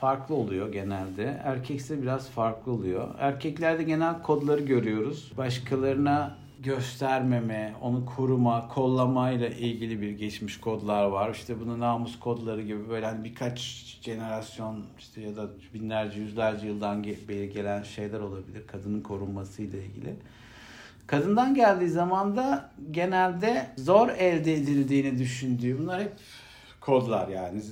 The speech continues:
bilinç seviyesinden olan şeyler değil. Zor elde edildiğini düşündüğü bir partnerinin, e, gitme ihtimalinden korkuyor. Yalnız kalmaktan korkuyor. Yani gene belki bağlanmayla ilgili bir sorunu var.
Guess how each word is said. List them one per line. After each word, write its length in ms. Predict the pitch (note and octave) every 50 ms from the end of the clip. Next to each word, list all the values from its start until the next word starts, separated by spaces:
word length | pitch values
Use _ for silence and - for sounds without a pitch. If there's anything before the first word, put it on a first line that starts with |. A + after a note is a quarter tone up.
| A2 A2+ A2
bilinç 580 | A#2+ A#2+ B2 C3 B2+ - - - - - - - - -
seviyesinden 540 | - B2+ A2+ A2 A2+ A2+ A2+ - - C3 B2
olan 260 | A#2 A#2 A#2 A#2 A#2+
şeyler 540 | B2 A#2+ - B2 A#2 A2+ A#2+ A#2 A2+ A2+ A2+
değil. 180 | C3 D#3 D3
Zor 340 | C3 C3+ D#3 E3+ F3+ F3 -
elde 260 | E3 D3+ C#3+ C3+ C#3
edildiğini 460 | C#3 B2+ B2+ B2 A#2+ B2 B2+ B2+ B2+ B2+
düşündüğü 560 | C3+ - - D3 C#3+ D3 C#3+ C#3+ C#3 C3+ B2
bir 140 | A#2+ A2+ A#2
partnerinin, 840 | - - D3+ D#3 D#3+ D#3 - - A#2+ A#2 A#2 C3 F3 A3+ C4+ - - - - - - - - - - - - - - - - - _ _ _ _ - - - - D#3
e, 320 | D3 C#3+ C#3+ C#3+ C#3+ C#3+ C#3
gitme 400 | C#3+ C#3+ - - G3+ A3+ G#3+ F3+
ihtimalinden 800 | C#3+ B2 - - C3 B2 A2+ G#2+ G#2+ G#2 G2+ G2+ G2 F#2 F#2+ -
korkuyor. 420 | - G#2+ G2+ G2 - - E2+ -
Yalnız 300 | B2 C3 D#3 D#3+ - -
kalmaktan 680 | - B2+ A#2+ A2+ G#2+ G#2 G2+ - - A2 G#2+ G#2+ A2 -
korkuyor. 440 | A#2 A2+ G#2+ G#2+ - - B2+ B2+
Yani 300 | C#3 D#3 D#3 D3+ D#3+ D3+
gene 280 | D3 D#3 D3+ D3 D3 C#3+
belki 380 | C#3+ C#3+ C#3+ C#3 C3+ C3+ C3 C3+
bağlanmayla 640 | C3 B2+ B2 B2+ B2+ B2 B2 B2+ C3+ D3+ E3 F3
ilgili 300 | F3 E3+ E3 E3+ E3+ E3
bir 40 | D#3
sorunu 480 | C#3+ - - E3 E3 E3 E3 E3 E3 E3
var. 460 | E3 E3 E3 E3 D#3+ D#3+ D#3+ -